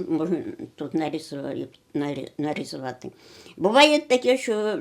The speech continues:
неділю, дві. Буває, я виношу в голові, знаєте, от я, я бачу його, а от на, передати я його не можу.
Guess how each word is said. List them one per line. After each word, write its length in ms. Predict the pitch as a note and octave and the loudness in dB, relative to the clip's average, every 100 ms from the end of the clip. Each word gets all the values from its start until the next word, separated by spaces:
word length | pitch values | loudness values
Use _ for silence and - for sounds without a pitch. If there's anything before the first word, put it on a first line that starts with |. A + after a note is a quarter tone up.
| - | -2
неділю, 640 | F3+ G3 F3+ C#3 D#3 D#3+ D3 | 2 4 2 0 2 2 -2
дві. 460 | C3 C3+ D#3 D3+ - - - _ | -4 -4 -4 -4 -12 -20 -20 _
Буває, 400 | E3+ A3+ D4+ C#4+ | 4 8 8 10
я 140 | C4 | 8
виношу 480 | B3+ B3+ B3+ C4 A#3 | 8 6 4 2 2
в 20 | |
голові, 400 | A3+ A3+ A#3 A3+ G3 | 4 4 6 4 4
знаєте, 380 | B3+ E4 - F#3 | 4 2 4 2
от 180 | F3 - | 2 4
я, 100 | A3 F3+ | 4 6
я 180 | A3+ | 6
бачу 380 | A#3+ A3+ D#3+ - | 8 8 6 2
його, 240 | D3 C#3 C3 - _ _ _ - _ - | -4 -4 -8 -12 _ _ _ -20 _ 6
а 280 | F#3 F#3 | 8 10
от 140 | F#3 F#3 | 8 4
на, 240 | G#3+ G3+ - - _ | 0 0 -4 -20 _
передати 520 | - G3 F3+ G3+ F#3+ D#3+ | 2 2 4 2 0 -2
я 160 | D3 | 0
його 220 | D#3 E3 | -2 -2
не 100 | D3 | -4
можу. 240 | C3 A#2+ | -4 -8